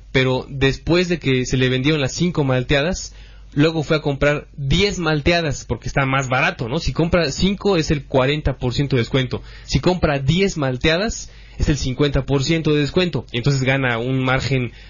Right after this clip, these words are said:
mayor, ¿no? Su, su utilidad es mucho mayor, cincuenta por ciento es muchísimo. Bueno, ahora fue a co-,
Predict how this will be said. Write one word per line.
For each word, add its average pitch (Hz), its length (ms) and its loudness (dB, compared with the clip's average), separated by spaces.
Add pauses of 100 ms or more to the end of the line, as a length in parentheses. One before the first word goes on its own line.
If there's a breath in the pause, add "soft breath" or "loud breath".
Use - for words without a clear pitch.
mayor, 127 540 2
¿no? 175 140 -2
Su, 131 180 -2
su 135 120 0
utilidad 131 280 2
es 147 100 0
mucho 127 220 -2
mayor, 160 240 0
cincuenta 127 460 -2
por 117 160 -2
ciento 135 180 0
es 123 80 0
muchísimo. 131 500 0 (1040 loud breath)
Bueno, 139 240 4
ahora 151 260 0
fue 170 140 0
a 160 40 0
co-, 151 220 -4